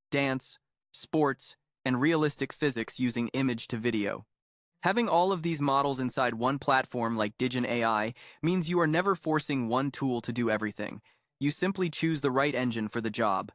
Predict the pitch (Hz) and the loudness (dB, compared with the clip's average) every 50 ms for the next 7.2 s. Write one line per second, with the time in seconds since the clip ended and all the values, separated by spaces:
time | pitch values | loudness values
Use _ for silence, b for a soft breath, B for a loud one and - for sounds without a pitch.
0 | _ _ _ - 131 117 - - 165 180 - - 151 151 165 165 - 165 156 151 | _ _ _ -2 -2 -2 0 0 -2 -2 0 2 2 2 2 2 0 0 2 0
1 | 147 127 135 143 147 - - 165 175 185 - b b b b b 123 147 185 190 | 0 0 0 0 0 0 -2 -2 -2 -2 -4 b b b b b 2 2 2 2
2 | - - - 190 190 180 147 123 127 135 147 - - 135 123 135 139 143 156 156 | 0 0 0 0 0 0 0 0 0 0 0 -2 -4 -2 0 0 2 2 2 2
3 | 156 160 - _ _ _ _ - - - 143 - - - 143 143 156 160 160 - | 0 -2 -4 _ _ _ _ -8 -6 -6 -6 -4 0 2 2 4 2 2 0 -2
4 | 160 160 156 - - 156 147 147 147 151 - _ _ _ _ _ - 120 120 - | -2 -2 -2 -2 0 0 2 2 0 0 -2 _ _ _ _ _ -4 -4 -2 0
5 | - 156 170 180 185 175 160 156 143 139 127 123 120 120 151 156 - 151 143 135 | 2 2 2 2 2 0 0 0 2 2 4 2 2 2 0 0 2 2 4 4
6 | 139 143 139 131 120 113 - 127 120 120 - - 123 113 110 107 104 98 92 - | 4 4 2 0 0 0 0 0 0 0 -2 -4 -2 -2 0 0 0 0 -2 -4
7 | - - - | -8 -14 -16